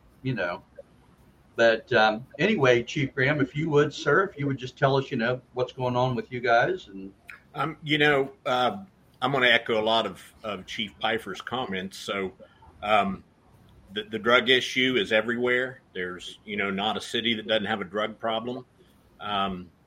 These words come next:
Speaker 2: the methamphetamine and the opiates, like, you know, the chief said, um, it, it's just so bad, uh, and, and so widespread.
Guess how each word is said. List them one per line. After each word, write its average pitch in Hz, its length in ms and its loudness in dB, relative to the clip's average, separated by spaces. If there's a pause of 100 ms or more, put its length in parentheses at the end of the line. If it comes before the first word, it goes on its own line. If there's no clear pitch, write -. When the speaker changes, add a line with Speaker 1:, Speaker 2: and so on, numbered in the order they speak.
Speaker 2:
the 95 80 -6
methamphetamine 107 920 0
and 107 120 0
the 110 120 2
opiates, 113 440 -2
like, 95 220 -2 (200)
you 107 100 -8
know, 95 140 -2
the 90 120 -10
chief 107 280 -2
said, 87 360 -6 (580)
um, 90 480 -4 (880)
it, 127 140 -6
it's 147 400 4
just - 260 0
so 123 180 6
bad, 101 460 4 (260)
uh, 101 320 0
and, 104 200 0
and 101 200 0
so 107 220 4
widespread. 95 960 0